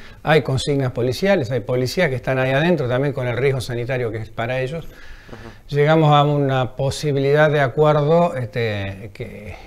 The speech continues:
Speaker 1: este, bueno, vamos a ver si es posible, eh, el lunes que viene, veremos cómo funcionaría eso. Lo que no voy a hacer en ningún momento es arriesgar la salud de ningún empleado ni funcionario municipal,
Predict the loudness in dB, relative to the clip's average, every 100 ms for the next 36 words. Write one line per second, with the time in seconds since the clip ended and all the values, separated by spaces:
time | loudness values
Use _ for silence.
0 | -16 -14 -12 -8 -6 -4 -2 -2 0 -2
1 | -4 -4 -6 -6 -8 -4 -2 0 0 -2
2 | -12 -20 -20 -14 -6 -4 -2 -2 -4 -6
3 | -12 -14 -10 -6 -2 0 0 0 0 0
4 | 0 0 0 -2 -2 -4 -4 -4 -6 -8
5 | -6 -4 -2 0 -2 -4 -8 -12 -10 -8
6 | -4 0 4 6 6 4 0 0 -2 0
7 | 2 4 6 4 2 2 2 0 0 0
8 | -2 -2 -2 0 0 0 0 0 0 0
9 | 2 2 2 0 0 0 0 -4 -4 -8
10 | -6 -4 -2 -2 -2 -4 -4 -8 -2 -2
11 | -2